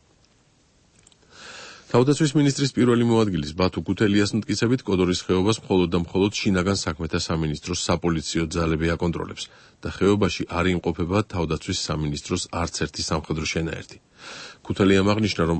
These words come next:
აფხაზეთის ტერიტორიაზე სამხედრო კონტინგენტის ზრდა შეთანხმებული უნდა იყოს საქართველოს მთავრობასთან. წინააღმდეგ შემთხვევაში ეს საერთაშორისო ნორმების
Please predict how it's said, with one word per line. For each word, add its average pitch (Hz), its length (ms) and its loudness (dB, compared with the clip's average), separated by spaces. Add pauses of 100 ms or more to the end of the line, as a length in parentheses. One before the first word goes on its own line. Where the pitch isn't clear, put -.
(120)
აფხაზეთის 85 480 -2
ტერიტორიაზე 87 560 2
სამხედრო 87 480 0
კონტინგენტის 85 680 0 (140)
ზრდა 95 280 2 (420)
შეთანხმებული 110 720 2
უნდა 87 220 2
იყოს 101 220 0 (120)
საქართველოს 87 540 0
მთავრობასთან. 87 600 0 (400)
წინააღმდეგ 82 520 0
შემთხვევაში 95 560 0
ეს 113 60 -2 (260)
საერთაშორისო 82 640 -2
ნორმების 80 540 0